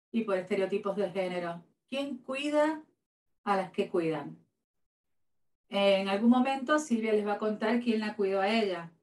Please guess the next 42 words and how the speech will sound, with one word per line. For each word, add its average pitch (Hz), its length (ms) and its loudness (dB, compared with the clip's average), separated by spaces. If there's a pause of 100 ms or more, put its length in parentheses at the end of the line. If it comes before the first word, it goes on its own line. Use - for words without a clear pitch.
(120)
No 196 180 -6
voy 202 160 4
a 208 40 2
entrar 208 280 0
en 214 80 -4
cuestiones 202 400 -4
personales 196 720 -2 (400)
que 208 100 2
no 208 120 0
me 214 80 0
incumben, 190 680 -2
pero 202 200 2
en 208 80 0
muchas 240 440 4
oportunidades 240 1000 4 (440)
he 220 120 0
sabido 233 540 6
que 226 140 0
muchas 208 380 -6
madres 240 720 6
han 220 160 -6
contraído 214 1000 0 (220)
el 196 180 0
virus 208 300 2
de 208 100 0
covid 196 220 0
diecinueve 247 760 2 (1000)
porque 196 420 0
a 190 40 2
lo 190 100 0
mejor 202 320 0
sus - 260 -6
hijos 214 360 0
a 196 80 0
través 185 240 0
del 196 160 0
colegio 208 840 2
o 180 100 -2
por 180 160 -4
alguna 185 320 -2
salida 196 320 -2
nocturna, 233 640 2